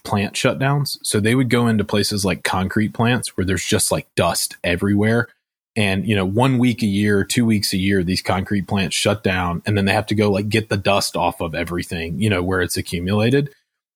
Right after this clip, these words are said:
And it is just, like, terrible, dirty, you know, like, industrial cleaning. But the premium that those businesses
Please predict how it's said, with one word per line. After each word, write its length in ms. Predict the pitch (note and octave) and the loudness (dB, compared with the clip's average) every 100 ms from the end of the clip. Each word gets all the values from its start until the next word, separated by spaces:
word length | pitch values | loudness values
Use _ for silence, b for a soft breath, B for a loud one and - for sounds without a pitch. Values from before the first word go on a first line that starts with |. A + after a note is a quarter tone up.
| _ | _
And 140 | C#3+ C3+ | 0 2
it 120 | C3+ | 2
is 140 | A#2 | 0
just, 360 | - A#2+ G2+ - | -2 -2 -2 -2
like, 320 | F#2 E2 - _ | -2 -4 -10 _
terrible, 840 | - - C3 B2+ A#2+ A2 A2 G#2+ G#2 G#2+ | -10 -4 -2 0 2 0 0 0 -2 -4
dirty, 440 | G2 A2 A2 A2 | -2 0 2 2
you 460 | G#2 G2+ G2+ F2+ G2+ | 2 2 0 0 -2
know, 320 | F2+ F2 D2+ _ | -2 -4 -6 _
like, 220 | A#2+ G2+ - | -2 0 0
industrial 640 | A2+ G#2+ G2+ - A#2+ G2+ | 0 2 2 2 0 0
cleaning. 540 | - F#2+ F#2+ A#2+ B2 - - | 0 -2 0 0 -2 -8 -4
But 200 | B2 - _ _ | -4 -4 _ _
the 180 | A#2 G#2+ - | -4 -4 -8
premium 720 | - - C#3 D#3 C3 G2 F2+ | -8 -2 2 2 2 0 -4
that 200 | F2+ G2+ | -6 -6
those 240 | - G2+ - | -4 -4 -4
businesses 760 | G2 F#2 G#2+ G2+ A#2 A2+ - | -6 -4 -4 -2 0 0 -2